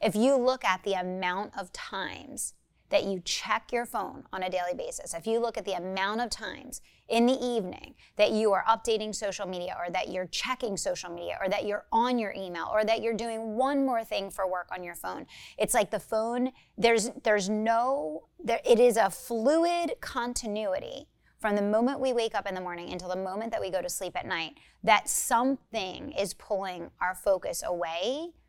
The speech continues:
from the things that actually matter the most in our lives. And if we don't intentionally identify that that's going on, number one, and number two, commit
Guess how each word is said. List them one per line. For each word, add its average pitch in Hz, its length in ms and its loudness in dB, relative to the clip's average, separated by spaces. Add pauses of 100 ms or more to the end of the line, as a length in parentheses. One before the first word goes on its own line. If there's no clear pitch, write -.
(360)
from 226 200 4
the 220 100 0
things 208 320 -2
that - 200 -4
actually 180 480 0
matter 175 380 -2
the 165 100 -4
most 170 560 -2
in 180 80 -6
our 165 200 -4
lives. 156 580 -4 (560)
And 247 120 6
if 240 200 -2
we 269 480 4
don't 208 360 0
intentionally 190 880 -8
identify 185 800 -2
that 220 120 0
that's 185 260 0
going 202 320 -2
on, 156 300 -6 (160)
number 165 340 0
one, 160 360 -2 (380)
and 226 120 6
number 214 260 2
two, 190 400 0
commit 202 640 0